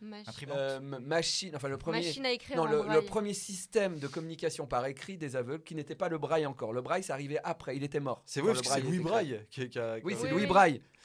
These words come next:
Speaker 3: Donc
Speaker 1: Mais il y a
Speaker 3: lui,
Speaker 1: un
Speaker 3: mais
Speaker 1: seul
Speaker 3: lui, il a eu l'idée du
Speaker 1: Aux
Speaker 3: concept.
Speaker 1: Invalides, il y a un institut pour aveugles qui s'appelle Valentin Huy.
Speaker 3: Oui, mais alors comment a-t-il eu l'idée ?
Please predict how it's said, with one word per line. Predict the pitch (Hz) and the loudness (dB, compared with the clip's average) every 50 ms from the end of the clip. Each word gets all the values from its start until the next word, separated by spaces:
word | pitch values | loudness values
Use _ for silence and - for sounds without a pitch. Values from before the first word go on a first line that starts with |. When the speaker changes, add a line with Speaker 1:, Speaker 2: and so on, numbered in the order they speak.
| - - - | -20 -6 -2
Speaker 3:
Donc | 151 151 | 0 2
Speaker 1:
Mais | 240 247 | 4 4
il | 254 | 6
y | |
a | 254 | 6
Speaker 3:
lui, | 254 262 | 4 4
Speaker 1:
un | 208 | 6
Speaker 3:
mais | 214 214 220 | 6 6 6
Speaker 1:
seul | 233 247 | 6 4
Speaker 3:
lui, | 277 294 285 - 208 | 2 2 0 -2 -2
il | 220 185 175 | 0 4 6
a | 190 | 6
eu | 220 247 | 6 4
l'idée | 226 214 214 226 196 196 233 220 202 202 - _ _ _ | 0 -2 -4 -4 -2 0 0 0 -2 -4 -10 _ _ _
du | - 143 143 | -10 -6 -4
Speaker 1:
Aux | |
Speaker 3:
concept. | 247 - 180 262 | -2 2 2 4
Speaker 1:
Invalides, | 254 196 175 262 262 262 320 339 339 | 6 8 6 6 6 4 -2 -4 -2
il | 262 | -2
y | 254 | -2
a | 226 | 0
un | 226 226 226 226 | 0 0 -2 -2
institut | 226 233 233 - 254 226 - - 269 | -4 -4 -6 -8 -12 -12 -12 -12 -14
pour | - - 254 226 220 - - | -10 -8 -8 -6 -6 -6 -4
aveugles | 208 214 214 202 214 247 311 277 269 240 214 | -4 -4 -4 -4 -4 -4 -4 -4 -6 -8 -10
qui | - - - | -10 -12 -14
s'appelle | - 226 196 - 233 240 | -12 -10 -8 -6 -6 -6
Valentin | 247 226 214 208 208 202 - 233 226 226 | -6 -6 -6 -6 -6 -8 -8 -8 -8 -8
Huy. | 226 214 214 208 - _ | -8 -10 -12 -14 -14 _
Speaker 3:
Oui, | - 143 165 - | -8 -8 -8 -4
mais | - 143 | -2 0
alors | 127 113 107 - | 0 0 -2 -4
comment | - - 208 185 180 190 | -6 -6 -4 -4 -2 -4
a-t-il | 180 156 - - 135 135 | -4 -4 -6 -8 -10 -10
eu | 135 | -10
l'idée ? | 135 143 151 135 151 156 160 | -8 -8 -8 -4 -4 -6 -6